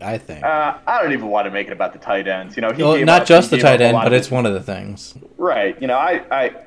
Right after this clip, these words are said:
Speaker 2: he gave up a lot of his wide receiver depth in that, in that Mike Thomas trade and the subsequent Joe Mixon trade. Um, and, you know, you can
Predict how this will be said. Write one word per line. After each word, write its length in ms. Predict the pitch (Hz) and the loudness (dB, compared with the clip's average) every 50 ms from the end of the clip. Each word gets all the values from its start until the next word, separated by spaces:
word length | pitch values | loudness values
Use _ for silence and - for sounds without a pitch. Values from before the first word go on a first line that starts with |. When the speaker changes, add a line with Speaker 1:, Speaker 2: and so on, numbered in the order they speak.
| _ | _
Speaker 2:
he 160 | 120 117 156 165 | -8 -8 -6 -4
gave 200 | 151 160 160 156 | -2 -2 -2 -2
up 120 | 139 123 | -2 -2
a 40 | 123 | -2
lot 180 | 113 110 104 | -2 -2 -2
of 60 | 101 92 | -4 -8
his 120 | 92 - | -8 -6
wide 200 | 101 95 98 95 | -4 -2 -2 -4
receiver 320 | - - - 101 95 95 | -6 -12 -16 -14 -14 -14
depth 440 | 87 - 101 90 87 87 - - - _ _ _ | -8 -4 -2 -2 -2 -4 -6 -12 -20 _ _ _
in 200 | - 104 104 101 | -12 -10 -10 -6
that, 420 | 95 98 92 92 90 - - _ _ _ _ _ _ _ - | -4 -2 -2 -2 -4 -6 -10 _ _ _ _ _ _ _ -8
in 100 | 127 123 | -6 -4
that 180 | 113 107 98 98 | -4 -4 -4 -4
Mike 200 | 98 98 98 - | -4 -6 -6 -6
Thomas 320 | - 104 95 90 95 95 - | -6 -6 -6 -6 -6 -10 -14
trade 360 | - - 101 92 92 90 - | -10 -8 -8 -6 -6 -8 -10
and 120 | - 92 | -12 -12
the 60 | 92 | -12
subsequent 600 | - - - 107 104 - - - - 104 98 95 - - _ _ | -8 -6 -4 -6 -6 -6 -12 -14 -12 -12 -12 -12 -14 -20 _ _
Joe 160 | - 117 95 | -6 -6 -6
Mixon 360 | 92 90 87 - - - 87 | -6 -6 -10 -12 -12 -14 -16
trade. 400 | - - - 82 78 - 80 - - _ _ _ _ _ _ - | -12 -6 -6 -6 -6 -6 -10 -16 -20 _ _ _ _ _ _ -6
Um, 640 | 92 92 92 92 92 90 87 85 85 82 80 80 _ _ _ _ _ _ 87 | -4 -2 -2 -2 -2 -2 -2 -4 -6 -8 -12 -20 _ _ _ _ _ _ -12
and, 120 | 87 90 90 | -10 -10 -8
you 60 | 87 | -6
know, 140 | 87 90 87 | -6 -4 -6
you 180 | 90 92 107 | -6 -8 -12
can 300 | 101 - 117 101 95 87 | -12 -10 -10 -10 -10 -12